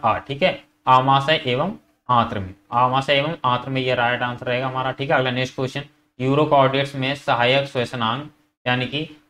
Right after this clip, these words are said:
असेसरी रेस्पिरेटरी ऑर्गन्स होता है, तो जल्दी से बताएंगे राइट आंसर क्या होगा, राइट आंसर इसका क्या होगा बच्चों। तो देखेंगे इसका जो राइट आंसर होगा भाई क्या होगा, ऑप्शन नंबर सा, ठीक है, चोल,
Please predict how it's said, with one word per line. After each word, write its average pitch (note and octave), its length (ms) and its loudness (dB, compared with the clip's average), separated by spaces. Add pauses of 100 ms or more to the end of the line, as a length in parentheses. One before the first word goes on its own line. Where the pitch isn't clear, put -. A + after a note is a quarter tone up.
असेसरी C3+ 640 0
रेस्पिरेटरी B2 920 0
ऑर्गन्स A#2+ 460 2 (400)
होता B2 240 2
है, F#2 160 -6
तो C3+ 180 -8 (180)
जल्दी C3 260 -2
से C3+ 100 -6
बताएंगे C3 280 0
राइट A#2+ 240 4
आंसर C3 200 -4
क्या C3 180 2
होगा, B2+ 300 -2 (640)
राइट C#3+ 220 6
आंसर D3+ 220 0
इसका D3 180 -2
क्या D3 140 6
होगा C#3+ 240 8
बच्चों। D3 360 -2 (560)
तो D3+ 60 -4
देखेंगे C#3+ 340 2
इसका C#3+ 160 2
जो C#3 100 2
राइट C3+ 280 4
आंसर C#3+ 200 -2
होगा C#3+ 140 2
भाई C#3 140 2
क्या C#3+ 120 2
होगा, C#3+ 180 2
ऑप्शन C3 340 0
नंबर C3+ 260 -2
सा, A#2 260 0
ठीक C#3+ 220 -6
है, E3 80 0
चोल, A#2 400 -2